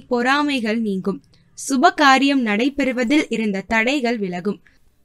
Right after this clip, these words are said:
வியாபாரத்தில் கூட்டாளிகளிடம் ஏற்பட்டிருந்த தடைகள் நீங்கும். கருத்து வேறுபாடுகள் மறையும். வேலை செய்பவர்களுக்கு பதவி உயர்வு தேடி வரும். உங்க ஆரோக்கியம் இந்த மாதம் அற்புதமாக இருக்கும். நீங்க எடுக்கும் முயற்சிகளில் வெற்றி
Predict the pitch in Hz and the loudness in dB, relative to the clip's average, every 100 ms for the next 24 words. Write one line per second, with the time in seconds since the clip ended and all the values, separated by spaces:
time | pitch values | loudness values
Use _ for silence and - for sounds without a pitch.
0 | - 247 254 302 359 339 277 277 302 - | 0 4 4 6 6 4 2 0 0 0
1 | 320 294 359 349 311 302 311 302 233 214 | 0 2 2 4 2 2 2 2 0 -2
2 | 254 - 240 233 226 220 240 294 320 220 | -4 0 0 0 -2 0 2 2 0 -2
3 | 226 202 196 208 - - 285 320 - 285 | -2 -2 -2 -4 -6 -2 0 2 0 2
4 | 247 254 285 262 247 247 214 190 190 240 | 2 2 2 0 2 0 -2 -2 -2 -2
5 | 339 - - - 226 233 269 381 403 - | -4 -8 -20 -14 -2 4 6 8 8 6
6 | 277 254 247 226 220 214 302 311 247 214 | 4 2 0 0 -4 -4 -4 0 2 2
7 | 302 330 262 214 208 240 214 190 190 190 | 2 2 2 0 -2 -4 -4 -4 -4 -4
8 | 190 190 _ - - 277 269 240 262 359 | -6 -8 _ -10 -2 4 6 8 6 6
9 | 381 247 254 - 233 214 208 214 254 277 | 6 8 8 8 2 0 0 0 0 0
10 | 208 208 302 294 247 196 202 214 190 - | -2 -2 -2 0 0 -2 -2 -4 -4 -4
11 | 202 - - _ 262 294 277 269 262 330 | -6 -8 -20 _ 2 2 4 4 4 4
12 | 359 349 240 254 254 302 254 254 254 226 | 2 2 2 0 0 0 0 2 2 2
13 | 202 - 302 | -2 -2 -2